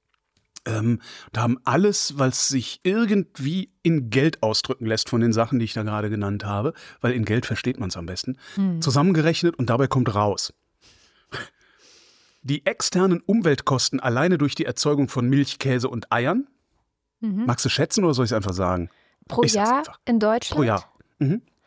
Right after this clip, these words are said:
Speaker 2: Äh, dreizehn Milliarden.
Speaker 1: Acht Milliarden.
Speaker 2: Ach.
Speaker 1: Fleisch. Externe Umweltkosten für Fleisch pro Jahr in Deutschland. Über zwanzig Milliarden.
Speaker 2: Ich wollte gerade sagen, da muss ich höher gehen.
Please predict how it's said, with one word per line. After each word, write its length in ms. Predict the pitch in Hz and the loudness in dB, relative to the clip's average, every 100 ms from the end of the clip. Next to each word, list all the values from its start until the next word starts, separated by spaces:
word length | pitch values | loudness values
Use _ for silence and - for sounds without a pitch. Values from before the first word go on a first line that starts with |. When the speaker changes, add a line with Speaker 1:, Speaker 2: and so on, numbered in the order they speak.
| _ _ _ _ | _ _ _ _
Speaker 2:
Äh, 640 | - 185 190 190 196 196 185 | -2 2 2 2 0 -2 -4
dreizehn 500 | - - 220 - 214 | -4 0 0 2 2
Milliarden. 480 | 190 165 156 151 143 - _ _ - | 2 0 -4 -6 -10 -12 _ _ -6
Speaker 1:
Acht 300 | 151 - - | -4 -4 0
Milliarden. 520 | 127 113 104 95 87 | 0 0 -2 -4 -8
Speaker 2:
Ach. 220 | 73 - - - - - - - - - | -10 -14 -16 -20 -20 -20 -20 -20 -20 -8
Speaker 1:
Fleisch. 560 | - 156 131 101 - - _ _ _ _ - | 0 2 2 0 -4 -8 _ _ _ _ -8
Externe 400 | 143 - 139 135 | -4 0 2 4
Umweltkosten 520 | 139 131 - 127 139 | 2 2 0 -2 -2
für 140 | - | -2
Fleisch 380 | 117 135 123 127 | -2 0 2 0
pro 240 | - - 120 | -4 -2 0
Jahr 340 | 117 120 127 | 2 2 0
in 120 | 113 | -2
Deutschland. 580 | 117 110 - 98 82 - _ _ | 0 -2 -2 -6 -8 -12 _ _
Über 280 | 170 131 127 | 0 2 2
zwanzig 540 | - 143 123 135 110 - | 0 2 2 0 -2 -4
Milliarden. 400 | 98 90 165 185 | -6 -6 -6 -4
Speaker 2:
Ich 60 | |
wollte 0 | |
gerade 140 | 185 - | -4 -4
sagen, 220 | - 165 | -2 -2
da 80 | 165 | -2
muss 120 | 175 | 0
ich 160 | 180 - | 0 0
höher 180 | 170 | 0
gehen. 240 | - - | 0 0